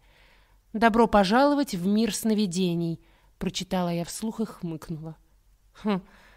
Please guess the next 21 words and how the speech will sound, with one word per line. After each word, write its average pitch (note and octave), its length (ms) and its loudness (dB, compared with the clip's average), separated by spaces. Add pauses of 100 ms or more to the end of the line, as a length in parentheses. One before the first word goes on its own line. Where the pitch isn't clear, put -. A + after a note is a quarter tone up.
(420)
ну F3+ 480 -4
что B3 240 0
еще G#3+ 260 0
можно F#3 320 0
написать F#3 520 -2
в F#3+ 60 -6
дополнение F#3+ 640 0
к G#3+ 60 -10
ловцу F#3 360 -6
снов? D#3 520 -8 (640)
Спокойной G#3 560 -2
ночи?» A3+ 460 -4 (1120)
Я F#3+ 280 -4
искала, F#3+ 360 -2
куда F#3 260 -4
можно F3+ 280 -4
переложить F3 540 -6
ловец, F3+ 540 -6 (260)
чтобы F#3 280 -6
смотрелось F#3 560 -4
красиво. F3+ 800 -8